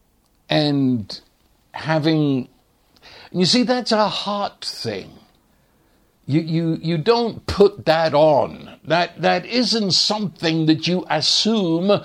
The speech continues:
for an hour. It, it is the love of God that forever i-, is ready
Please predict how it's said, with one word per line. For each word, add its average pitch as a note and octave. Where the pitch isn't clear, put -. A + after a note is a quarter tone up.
for E3+
an E3
hour. D#3+
It, C#3+
it D#3+
is F#3+
the C3+
love C3+
of C#3
God D3
that C3+
forever C#3+
i-, C3
is D#3
ready C3